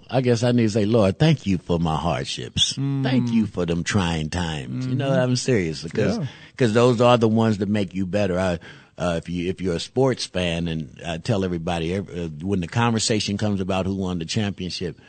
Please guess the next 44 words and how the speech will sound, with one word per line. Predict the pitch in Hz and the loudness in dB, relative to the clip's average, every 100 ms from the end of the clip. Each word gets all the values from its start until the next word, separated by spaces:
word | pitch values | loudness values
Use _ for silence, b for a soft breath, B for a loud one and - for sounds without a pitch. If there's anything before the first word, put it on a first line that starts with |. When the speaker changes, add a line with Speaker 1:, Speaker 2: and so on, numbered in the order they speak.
| B B | B B
Speaker 2:
Mm-hmm. | 143 139 117 | -6 -4 0
Speaker 1:
man, | 139 143 143 | 0 2 2
they | 135 151 | 0 -2
got | 123 110 | -4 -4
lucky | 110 147 117 104 | -2 -2 -2 0
on | 101 107 | 0 2
that | 107 98 - | 0 0 0
play. | - 131 120 | 0 0 2
Speaker 2:
Yeah. | 127 147 160 120 _ _ | 2 2 2 -2 _ _
Speaker 1:
And | 90 | -4
I'm | 98 104 | -2 -2
thinking | - 95 90 76 - - | -4 -6 -6 -10 -12 -8
every | 101 113 120 127 | -4 -4 -2 -4
single | 123 - 107 101 | -4 -4 -4 -4
champion | 95 104 95 90 - 73 60 - b b | -6 -6 -6 -6 -8 -12 -12 -20 b b
has | - 80 | -14 -6
got | 95 87 | -4 -2
lucky | 90 90 - 85 | -2 -4 -6 -6
on | 87 87 | -4 -4
that | 82 82 | -6 -8
play | - 101 92 | -4 2 4
where, | 160 - 90 90 85 78 127 - | 6 4 2 2 -2 -2 -6 -6
<laughs> | - | -4
uh, | 95 87 80 67 - | 0 0 -2 -6 -4
opportunity | 104 117 107 123 117 104 | -2 -2 -2 -2 -2 -2
meeting | 101 104 101 | -2 0 -2
preparation | 92 110 95 98 101 107 - 107 | -2 -4 -4 -4 -2 -2 -4 -4
happens | 107 123 123 113 113 104 | 0 0 -2 -2 -2 -2
and, | 101 | -2
and | 95 | -2
Speaker 2:
Sure. | 95 123 185 | 0 2 2
Speaker 1:
they | 104 | -2
call | - 113 104 | -2 -2 0
it | |
luck. | 92 98 113 110 | -2 0 0 -2
But | 101 101 90 - b b | -4 -4 -4 -10 b b
no, | 104 113 | -4 -2
we | 131 | 0
were | 175 | 0
ready, | 127 135 135 98 80 - | 2 0 0 -2 -6 -8
uh, | 95 90 82 | -6 -4 -6
if | 90 - | -8 -6
that | 85 85 | -6 -6
happened, | 78 78 62 | -8 -8 -12